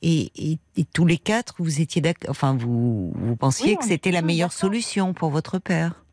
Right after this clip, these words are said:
Speaker 2: Bien sûr, parce qu'il a une maison, mais qui a des escaliers partout.
Speaker 1: Oui, qui n'est
Speaker 2: Donc,
Speaker 1: pas
Speaker 2: on ne pouvait pas
Speaker 1: aménagée.
Speaker 2: rester chez lui.
Speaker 1: Mais
Speaker 2: Voilà,
Speaker 1: oui.
Speaker 2: on ne pouvait pas l'aménager.
Speaker 1: Oui, oui,
Speaker 2: C'était
Speaker 1: je
Speaker 2: impossible.
Speaker 1: comprends.
Speaker 2: Et on
Speaker 1: Alors,
Speaker 2: était
Speaker 1: qu'est-ce
Speaker 2: tous
Speaker 1: qui
Speaker 2: d'accord,
Speaker 1: fait
Speaker 2: on
Speaker 1: qu'elle
Speaker 2: a
Speaker 1: a,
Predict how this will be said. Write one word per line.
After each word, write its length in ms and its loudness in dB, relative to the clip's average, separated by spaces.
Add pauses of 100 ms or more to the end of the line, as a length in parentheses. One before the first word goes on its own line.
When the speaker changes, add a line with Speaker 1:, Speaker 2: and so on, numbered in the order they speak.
(300)
Speaker 2:
Bien 320 2 (100)
sûr, 220 -2
parce 180 -2
qu'il 140 0
a 40 4
une 140 2
maison, 300 -2
mais 100 -2
qui 160 -4
a 60 0
des 180 -4 (100)
escaliers 360 -4
partout. 500 -12
Speaker 1:
Oui, 400 2
qui 140 -4
n'est 60 2
Speaker 2:
Donc, 80 -12
Speaker 1:
pas 180 2
Speaker 2:
on 80 4
ne 0 -
pouvait 280 2
pas 100 2
Speaker 1:
aménagée. 100 -4
Speaker 2:
rester 260 -4
chez 220 -2
lui. 120 0
Speaker 1:
Mais 120 4
Speaker 2:
Voilà, 160 4
Speaker 1:
oui. 60 2
Speaker 2:
on 40 -2
ne 60 -20
pouvait 160 -6
pas 160 -2
l'aménager. 680 0
Speaker 1:
Oui, 160 2
oui, 0 -
Speaker 2:
C'était 80 2
Speaker 1:
je 80 2
Speaker 2:
impossible. 180 -2
Speaker 1:
comprends. 420 -4 (1300)
Speaker 2:
Et 200 4
on 100 4
Speaker 1:
Alors, 120 4
Speaker 2:
était 100 -6
Speaker 1:
qu'est-ce 160 -2
Speaker 2:
tous 60 -6
Speaker 1:
qui 100 2
Speaker 2:
d'accord, 160 -4
Speaker 1:
fait 420 2
Speaker 2:
on 60 -8
Speaker 1:
qu'elle 260 -4
Speaker 2:
a 440 -2
Speaker 1:
a, 40 -10